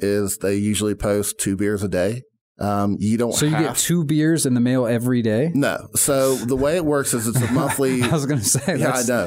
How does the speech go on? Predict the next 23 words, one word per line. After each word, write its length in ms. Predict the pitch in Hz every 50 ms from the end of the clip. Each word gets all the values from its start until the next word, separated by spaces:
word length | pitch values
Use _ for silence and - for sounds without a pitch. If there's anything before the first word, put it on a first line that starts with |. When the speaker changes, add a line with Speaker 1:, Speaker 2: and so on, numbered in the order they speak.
| - 151
Speaker 1:
It's, 80 | 143
Speaker 2:
that's 340 | - 151 151 202 226 - -
Speaker 1:
it's, 80 | 165 -
Speaker 2:
pretty 200 | 247 226 208 170
good. 300 | 190 233 240 165 - - - _ - - -
Speaker 1:
it's 160 | 143 143 143
a 60 | 151
monthly 500 | 143 143 156 170 170 - 180 165 160 151
per 240 | 147 - 131 135 135
diem 300 | 123 131 131 123 117 113
box 280 | 101 113 110 - - -
subscription. 640 | 104 95 - - - 85 80 - - - 98 98 - _ -
So 360 | - - 127 120 117 117 117
basically 520 | 110 101 127 131 135 135 - 147 131 123 123
they 140 | 110 117 113
post 300 | 113 - 123 117 110 -
two 100 | - 117
different 280 | 120 117 - 107 95 117
ones 220 | 117 113 110 110
every 220 | 110 110 117 117
day. 300 | 98 101 95 98 95 92 92 - - - - _ _ _ _ _ _ _ _ _ -
You 200 | 104 107 120 120
can 200 | 120 120 101